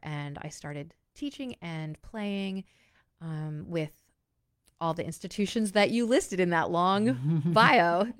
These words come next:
Speaker 2: So what is it like to, you said you were a,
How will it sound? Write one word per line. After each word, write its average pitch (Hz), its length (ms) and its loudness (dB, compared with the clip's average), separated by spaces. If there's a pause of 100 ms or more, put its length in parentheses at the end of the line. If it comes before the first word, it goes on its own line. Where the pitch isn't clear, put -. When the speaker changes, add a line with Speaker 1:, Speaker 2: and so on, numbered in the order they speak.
(880)
Speaker 2:
So 180 320 4
what 170 280 4
is 233 140 2
it 202 80 6
like 156 440 2
to, 139 360 2
you 156 140 -4
said 175 180 0
you 165 100 4
were 151 160 4
a, 127 280 2